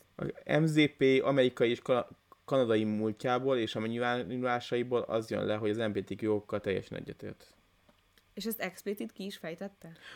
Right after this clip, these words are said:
Speaker 1: Volt valami, én nem akarok most hülyeséget mondani, nekem is az
Speaker 2: Mert
Speaker 1: jött
Speaker 2: az,
Speaker 1: le.
Speaker 2: hogy valaki élt Kanadában, az számomra nem bizonyítja azt, hogy akkor mostantól
Speaker 1: Nem, azt
Speaker 2: az
Speaker 1: mondta, a
Speaker 2: L M B T Q
Speaker 1: megnyilvánulásaiból.
Speaker 2: vagyok. Ja.
Speaker 1: Nekem is valami olyasmi jött le, hogy, hogy, mert beszélt erről biztos a Patinános interjúban, de már nem hiszem pontosan miért, de,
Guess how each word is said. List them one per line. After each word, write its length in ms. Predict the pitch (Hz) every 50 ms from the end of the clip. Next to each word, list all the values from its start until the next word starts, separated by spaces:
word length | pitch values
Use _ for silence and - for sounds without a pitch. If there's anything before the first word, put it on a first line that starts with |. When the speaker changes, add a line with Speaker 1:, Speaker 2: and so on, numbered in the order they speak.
| -
Speaker 1:
Volt 240 | - 131 190 254 -
valami, 280 | - - 175 165 160 151
én 280 | 143 143 - - 143
nem 100 | 160 175
akarok 260 | 180 170 - 151 139 135
most 140 | 139 -
hülyeséget 300 | - 156 139 - 135 117
mondani, 220 | 120 123 123 135 139
nekem 220 | 165 185 - 135
is 80 | 120 -
az 100 | 185 208
Speaker 2:
Mert 120 | 202 190
Speaker 1:
jött 80 | 196 -
Speaker 2:
az, 80 | 226
Speaker 1:
le. 120 | 240 202 202
Speaker 2:
hogy 140 | 208 247 220
valaki 300 | 226 226 226 240 233 208
élt 200 | 208 220 220 -
Kanadában, 440 | - 202 202 214 214 208 214 220
az 100 | 208 220
számomra 340 | - - 214 202 202 202 202
nem 280 | 202 202 196 185 170 160
bizonyítja 580 | 175 160 160 151 143 143 151 151 - 156 147
azt, 180 | - 156 - -
hogy 120 | - -
akkor 220 | - 160 - 165 160
mostantól 460 | 160 165 160 - 170 170 - - 151
Speaker 1:
Nem, 80 | 156 156
azt 80 | -
Speaker 2:
az 120 | 143 120 95
Speaker 1:
mondta, 60 | 123
a 40 | 123
Speaker 2:
L 20 |
M 20 |
B 20 | 127
T 40 | 120
Q 20 | 113 107
Speaker 1:
megnyilvánulásaiból. 640 | 107 98 101 98 98 101 - - 110 104 107 110 110 110
Speaker 2:
vagyok. 160 | - - -
Ja. 120 | 196 196 190
Speaker 1:
Nekem 320 | - 147 180 - 214 156 131
is 200 | 123 - - - _
valami 360 | - 113 123 123 120 113 117 113
olyasmi 300 | 110 107 107 - - 107
jött 120 | 104 104
le, 120 | - 107 104 107
hogy, 460 | 110 107 107 113 113 110 - - - _ _ _ _ _ _ _ _ _ _ _ _ _ _ _ _ _ _ _ _ -
hogy, 140 | - 113 98 _ -
mert 200 | 120 123 123 135
beszélt 360 | 165 175 - - 117 104 -
erről 200 | 104 107 110 110
biztos 220 | 123 120 - 117
a 80 | 110 98
Patinános 500 | - 98 95 - - 104 98 98 95 -
interjúban, 380 | 110 101 104 98 101 101 107 104
de 60 | 107
már 120 | 110 113 110
nem 80 | 104
hiszem 260 | 98 95 - 101 104
pontosan 280 | 107 104 - - - 98
miért, 160 | 95 98 104
de, 120 | 110 -